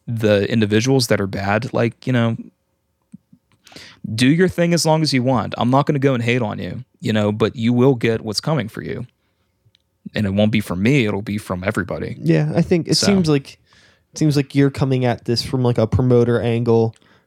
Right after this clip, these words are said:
Speaker 2: viewing other promoters.
Speaker 1: Sorry.
Speaker 2: And
Speaker 1: Yeah,
Speaker 2: no, that's
Speaker 1: I
Speaker 2: okay.
Speaker 1: guess so.
Speaker 2: No, I get it. I'm coming at this from, like, a,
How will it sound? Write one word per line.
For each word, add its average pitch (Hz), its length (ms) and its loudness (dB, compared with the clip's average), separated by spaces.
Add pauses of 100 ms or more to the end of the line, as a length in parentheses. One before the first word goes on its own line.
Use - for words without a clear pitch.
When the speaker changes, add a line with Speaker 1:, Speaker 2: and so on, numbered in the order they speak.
Speaker 2:
viewing 123 520 4
other 127 240 0
promoters. 123 840 0
Speaker 1:
Sorry. 87 380 2
Speaker 2:
And 139 200 0 (100)
Speaker 1:
Yeah, - 100 -6
Speaker 2:
no, 240 120 4
that's 240 180 0
Speaker 1:
I 214 40 6
Speaker 2:
okay. 190 120 4
Speaker 1:
guess 220 140 2
so. 92 160 -8 (140)
Speaker 2:
No, 208 120 2
I 156 120 2
get 214 180 2
it. 123 180 -2
I'm 151 160 2
coming 156 340 0
at 135 200 0
this 135 180 -2
from, 131 340 0
like, 117 280 0
a, 113 320 2